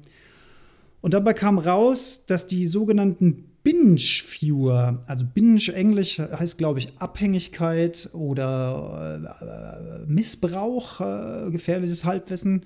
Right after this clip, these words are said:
Also diese Binge-Viewer ist wohl die Gruppe derjenigen, die Serienmarathons hinlegen, also viele, viele Folgen, drei bis vier Folgen hintereinander gucken, bis die Augen zufallen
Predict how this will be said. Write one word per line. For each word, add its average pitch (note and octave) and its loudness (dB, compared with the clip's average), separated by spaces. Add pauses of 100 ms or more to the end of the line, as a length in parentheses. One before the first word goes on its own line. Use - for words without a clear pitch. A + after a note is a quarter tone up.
(120)
Also D3+ 0
diese D3+ 2
Binge-Viewer G3+ 2
ist F3+ -6
wohl E3+ 2
die D#3 -4
Gruppe F3+ -4
derjenigen, F3 2
die D3 -2
Serienmarathons G3 2
hinlegen, F3 -2
also C#3+ -4
viele, A3 -2
viele F#3+ -6
Folgen, E3+ 0
drei E3 -4
bis E3+ -6
vier E3 -2
Folgen D#3 -4
hintereinander F3+ 2
gucken, D#3 -6
bis - -6
die D#3 -4
Augen E3+ 0
zufallen C#3+ -6